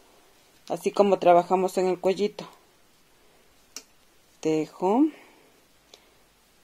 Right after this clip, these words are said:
Y todo derechos. Todo derechos. En la fila del revés también hago derechos.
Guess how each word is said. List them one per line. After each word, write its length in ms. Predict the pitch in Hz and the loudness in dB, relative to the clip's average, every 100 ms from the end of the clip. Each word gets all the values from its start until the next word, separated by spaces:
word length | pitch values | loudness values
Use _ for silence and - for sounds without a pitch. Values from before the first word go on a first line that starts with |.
| _ | _
Y 120 | - | -8
todo 520 | 208 - 233 254 247 214 | -2 6 8 10 8 8
derechos. 640 | 190 165 151 - - - - - _ _ _ _ _ _ _ _ _ _ _ _ _ _ _ _ _ _ _ _ _ _ _ _ _ _ _ _ _ _ _ _ _ _ _ _ _ _ - | 6 4 0 -4 -14 -18 -20 -20 _ _ _ _ _ _ _ _ _ _ _ _ _ _ _ _ _ _ _ _ _ _ _ _ _ _ _ _ _ _ _ _ _ _ _ _ _ _ -2
Todo 460 | 196 208 220 208 185 | 4 6 6 4 2
derechos. 840 | 175 175 233 269 269 269 269 - _ - - - - | 2 6 6 6 4 2 2 -2 _ -20 -20 -20 -8
En 260 | - 180 180 | 0 4 6
la 140 | 175 | 4
fila 340 | 170 208 208 185 | 4 4 8 8
del 160 | 175 | 6
revés 380 | 175 170 190 208 | 4 4 4 4
también 380 | 185 175 170 175 | 2 2 4 4
hago 340 | 170 170 175 | 4 6 4
derechos. 920 | 175 175 233 285 294 - 285 285 - | 4 4 6 4 2 2 2 2 -6